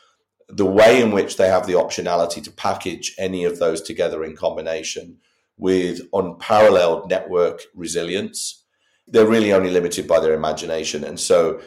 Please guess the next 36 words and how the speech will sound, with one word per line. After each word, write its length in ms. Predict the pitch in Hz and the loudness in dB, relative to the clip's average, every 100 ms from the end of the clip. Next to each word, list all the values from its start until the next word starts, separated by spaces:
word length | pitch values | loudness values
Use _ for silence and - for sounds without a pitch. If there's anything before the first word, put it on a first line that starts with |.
| - _ - | -20 _ -6
our 220 | 104 92 | 0 2
end 280 | 98 113 107 | 2 2 -2
users 640 | 87 80 76 78 78 - - | -6 -8 -8 -8 -8 -8 -10
are 80 | 80 | -10
very, 380 | 82 101 92 | 0 4 4
very 220 | 85 80 80 | 2 -2 -2
sophisticated 800 | - - 85 - 80 85 80 82 | -8 -8 -10 -8 -8 -8 -8 -10
end 220 | 80 78 | -10 -10
users, 320 | 87 82 76 | -12 -10 -12
I 80 | 80 | -8
might 240 | 82 80 | -6 -6
add. 300 | 76 80 - - _ _ _ - | -6 -8 -10 -14 _ _ _ -12
They're 380 | 95 107 107 | 2 6 8
already 420 | 101 92 92 90 87 | 6 6 6 4 0
starting 600 | - 82 80 - 85 78 | 2 2 2 -2 -10 -4
to 220 | 90 85 - - | -2 -2 -4 -6
educate 560 | 92 95 92 87 80 | -4 -4 -2 -2 2
us 480 | 101 92 82 - - - | 2 2 0 -8 -14 -10
about 480 | - 87 80 80 - _ _ _ | -4 -2 0 -2 -6 _ _ _
their 360 | 87 95 104 | 2 4 4
plans 400 | - 85 78 78 | 0 -2 -2 -8
for 120 | - | -14
the 80 | 82 | -16
future 600 | - 87 78 - 85 - - _ _ | -12 -12 -10 -4 -4 -4 -10 _ _
with 160 | 95 85 | -4 0
our 140 | 85 | 0
technology 800 | 85 92 - 98 95 85 80 73 _ _ _ _ | 0 -2 -2 0 0 0 -4 -8 _ _ _ _
and 240 | - 107 90 | -4 -4 -4
informing 560 | 85 117 113 92 80 | -2 4 6 4 4
us 380 | 107 98 - - - | 6 6 4 -4 -4
about 580 | - 82 78 - - | 0 4 4 0 -4
the 80 | 95 | 2
art 240 | 87 76 76 | 4 2 0
of 100 | 92 | -8
the 60 | |
possible. 580 | - 80 - 80 76 | -4 -4 -4 -8 -10